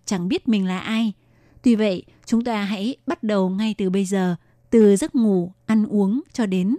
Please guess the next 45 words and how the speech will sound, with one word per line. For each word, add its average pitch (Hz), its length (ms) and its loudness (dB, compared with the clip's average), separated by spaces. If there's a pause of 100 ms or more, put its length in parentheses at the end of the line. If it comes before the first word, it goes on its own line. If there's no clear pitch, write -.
vận 190 200 -2
động, 185 200 -2 (120)
rèn 185 220 -2
luyện 190 160 0 (160)
cơ 208 140 -2
thể, 175 360 -6 (420)
vẫn 226 160 2
có 302 100 -6
thể 190 400 -4 (120)
phòng 190 280 -2
ngừa 190 220 0
được. 185 240 0 (400)
Do 226 160 0
vậy, 196 300 -4 (320)
Hiệp 214 180 0
hội 208 180 -2
Mất 269 160 -2
trí 226 160 -2
nhớ 208 180 0
quốc 339 240 -8
tế 214 320 -2 (240)
lấy 214 400 0
chủ 190 160 -4
đề 185 300 -2
cho 208 180 -6
tháng 190 300 -6
mất 330 140 -6
trí 214 140 -4
nhớ 196 160 -2
quốc 311 200 -8
tế 196 160 -4
này 196 320 -4 (260)
là 190 360 -2 (240)
"Hãy 240 260 -2
nói 233 400 -2
về 202 200 -2
mất 240 180 -4
trí 214 160 -2
nhớ 208 340 0 (360)
để 185 380 0
chấm 202 220 -2
dứt 349 240 -4
sự 202 360 -4
kỳ 202 140 0
thị." 190 360 -2